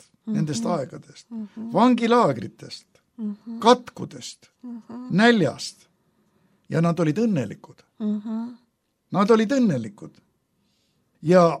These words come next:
Speaker 2: peale selle ma ütlen veel, ma mõtlen siin konkreetselt kas või mõne inimese peale, nad olid veel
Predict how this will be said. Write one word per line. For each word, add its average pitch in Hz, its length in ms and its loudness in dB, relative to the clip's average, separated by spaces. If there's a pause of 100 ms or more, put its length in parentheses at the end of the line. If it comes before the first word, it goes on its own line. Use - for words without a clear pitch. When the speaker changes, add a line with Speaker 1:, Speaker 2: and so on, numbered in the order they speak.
(140)
Speaker 2:
peale 247 340 4
selle 131 320 -4
ma 147 180 -4
ütlen 165 260 -2
veel, 123 300 0 (420)
ma 160 220 0
mõtlen 135 340 -4
siin 143 180 -12
konkreetselt 147 680 -2
kas - 180 -12
või 117 120 -12 (880)
mõne 202 200 4
inimese 147 420 0
peale, 113 260 -12 (600)
nad 180 220 0
olid 208 540 0 (220)
veel 175 180 0